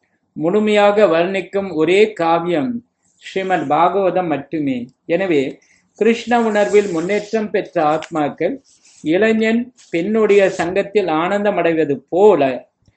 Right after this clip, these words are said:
திவ்யமான இலக்கியங்களை கேட்பதில் இடையறாது ஆனந்தம் அடைகின்றனர்.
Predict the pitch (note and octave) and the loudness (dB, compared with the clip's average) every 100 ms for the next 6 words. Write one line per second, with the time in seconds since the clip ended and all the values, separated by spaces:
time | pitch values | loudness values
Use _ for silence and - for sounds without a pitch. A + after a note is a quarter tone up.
0 | _ _ _ D#3 F3+ G#3+ G#3 G#3+ A3+ G#3+ | _ _ _ 0 2 2 4 4 4 4
1 | F#3 G3 - G#3 G3 G3 F#3+ - - - | 4 2 0 -2 0 0 0 -2 -2 -2
2 | E3+ D#3+ C#3 D3+ F3 F#3 F#3+ G3 G#3 G#3 | 0 0 -2 -2 0 2 6 6 6 4
3 | D#3+ E3+ F3 F3 F3 C#3+ C#3 C3+ B2+ B2+ | 2 0 -2 -2 -2 -2 -2 -4 -6 -8
4 | C3 D3+ | -4 -4